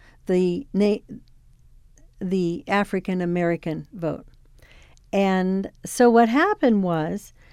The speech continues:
that they eliminated the final Saturday of early voting because that was the favorite day of African Americans to vote. So, of course, they eliminated that day. And now what they're doing is on the constitutional amendment.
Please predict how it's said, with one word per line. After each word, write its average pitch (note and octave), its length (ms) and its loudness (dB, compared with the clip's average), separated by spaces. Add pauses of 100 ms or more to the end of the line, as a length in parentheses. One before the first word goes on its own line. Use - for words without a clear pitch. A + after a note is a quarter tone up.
(280)
that A3 420 4
they C4 540 6 (320)
eliminated A3+ 720 8
the F#3 80 -4
final A3+ 420 0
Saturday F#3+ 920 2 (140)
of F#3+ 160 -2
early G#3 320 2
voting F3 340 0
because F3 380 -4
that G3+ 220 0
was G3 180 -4
the F3+ 80 -4
favorite C4 520 4
day A#3 500 6
of F#3 140 -4
African G#3 440 0
Americans A3 560 2
to A3 100 -4
vote. A3+ 340 6
So, G3 120 -6
of F3+ 100 -6
course, F#3+ 400 0 (420)
they G3 180 2
eliminated F#3 640 0
that F#3+ 260 0
day. E3 260 -8 (480)
And A#3+ 260 6
now F4+ 260 6
what C4 180 6
they're G#3 160 4
doing G3 300 2
is F#3 180 -4
on A#3 240 4
the C4+ 100 6
constitutional A#3 920 0
amendment. F#3+ 760 0